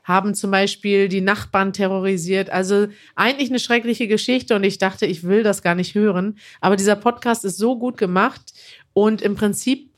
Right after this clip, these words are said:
arbeitet er dieses ganze Phänomen auf, was, also warum wir uns Leute angucken, die im Internet sind und sie selbst sind. Also es fängt an mit Big Brother. Warum haben wir angefangen, Big Brother zu gucken? Und es geht dann weiter mit Reality T V. Was sind,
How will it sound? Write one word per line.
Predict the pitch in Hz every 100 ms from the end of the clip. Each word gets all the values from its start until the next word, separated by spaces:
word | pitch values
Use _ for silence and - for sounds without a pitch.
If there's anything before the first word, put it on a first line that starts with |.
| -
arbeitet | 190 226 240 240 247 226
er | 208 196
dieses | 202 196 -
ganze | 196 214 - 240
Phänomen | - 196 185 180 214 233
auf, | - 175 202 247 - _ _ _ _ _ _ _
was, | 202 214 220 - - _ _
also | 196 190 196 185
warum | 196 202 262 311 240
wir | 220
uns | 208 226 -
Leute | 196 208 254 254 -
angucken, | 214 262 - 220 208 233
die | 208 196
im | 196
Internet | 220 247 240 190 180 170
sind | 185 247 285
und | 190 175
sie | 190
selbst | 170 196 202 - -
sind. | 135 123
Also | 123 143 156 156 -
es | 147 165
fängt | - 208 208
an | 190 208
mit | 208 208 - -
Big | 196 - -
Brother. | 180 185 156 143
Warum | 160 180 190
haben | 190 190 180
wir | 185 165
angefangen, | 196 196 - 180 175
Big | 170 -
Brother | 180 180 160
zu | - 151
gucken? | 170 143 151
Und | 151
es | 160
geht | 196 202
dann | 180
weiter | 170 185 196
mit | 180 170
Reality | 170 175 208 202 180 165
T | 175 151 151 151 147
V. |
Was | 175
sind, | - 180